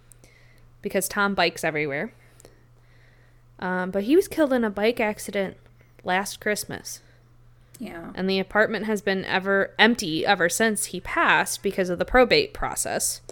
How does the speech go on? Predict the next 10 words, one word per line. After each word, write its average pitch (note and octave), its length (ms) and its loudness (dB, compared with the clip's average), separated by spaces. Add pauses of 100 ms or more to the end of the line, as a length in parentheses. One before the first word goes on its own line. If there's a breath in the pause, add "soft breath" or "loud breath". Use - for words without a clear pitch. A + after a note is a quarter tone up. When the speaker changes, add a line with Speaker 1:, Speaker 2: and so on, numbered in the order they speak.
(880 soft breath)
Speaker 1:
And G3 200 2
we A#3 140 4
find C#4 280 0
out F#4+ 420 4 (520)
that - 220 -6
Tom A3+ 560 0
was G3 760 4
Kate's - 360 -2
heart - 260 0
donor. D3+ 380 -8